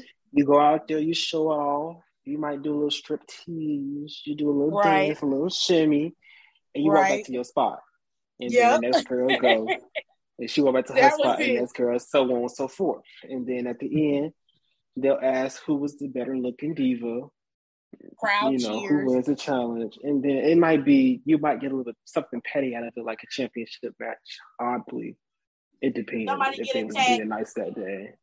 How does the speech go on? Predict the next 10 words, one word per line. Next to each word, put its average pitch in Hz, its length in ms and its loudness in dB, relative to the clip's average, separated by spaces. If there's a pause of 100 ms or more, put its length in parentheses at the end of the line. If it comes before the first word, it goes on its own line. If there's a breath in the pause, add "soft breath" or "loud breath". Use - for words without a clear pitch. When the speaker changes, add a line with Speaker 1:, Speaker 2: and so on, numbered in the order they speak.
(580)
Speaker 2:
Mm-hmm. 240 640 -12 (1120 soft breath)
Speaker 1:
So - 560 -2 (640)
that 147 280 2
happened. - 520 -8 (800)
Everybody 151 400 2
comes 127 400 -4
out 110 320 -6 (100)
looking 156 280 0
all 123 320 0
cute. 113 360 -8